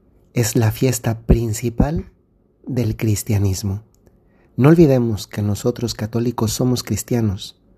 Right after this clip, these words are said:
Somos los primeros cristianos. El primero de los papas, San Pedro, está en una iglesia católica. Los otros apóstoles están en iglesias católicas.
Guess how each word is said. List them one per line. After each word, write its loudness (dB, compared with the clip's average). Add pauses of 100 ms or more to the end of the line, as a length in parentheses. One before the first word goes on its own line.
(380)
Somos 2
los 2
primeros 0
cristianos. -10 (800)
El 0
primero 4
de 0
los 0
papas, 0
San -2
Pedro, -4
está -6
en 2
una 0 (960)
iglesia -2 (560)
católica. -2 (1040)
Los 2
otros 2
apóstoles 0
están -6
en -2
iglesias -6
católicas. -4